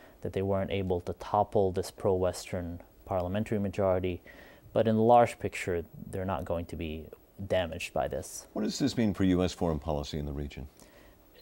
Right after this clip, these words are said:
Speaker 1: The Obama administration is probably going to breathe a sigh of relief on this because they were hoping for a victory,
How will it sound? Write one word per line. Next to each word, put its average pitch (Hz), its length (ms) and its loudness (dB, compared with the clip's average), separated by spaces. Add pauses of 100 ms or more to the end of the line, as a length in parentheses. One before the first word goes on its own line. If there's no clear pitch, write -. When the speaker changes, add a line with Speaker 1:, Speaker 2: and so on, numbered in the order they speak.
(380)
Speaker 1:
The 123 160 6
Obama 139 580 6
administration 110 640 2
is - 60 -8
probably 98 400 2
going 90 260 -4
to 92 100 -8
breathe 95 280 0
a 85 80 2
sigh 90 300 2
of 87 100 -2
relief 87 600 -4
on 90 220 -4
this - 320 -10
because 87 540 -2 (200)
they 92 260 0
were 87 260 0
hoping 85 600 0 (300)
for 92 200 2
a 85 40 0
victory, 87 560 -2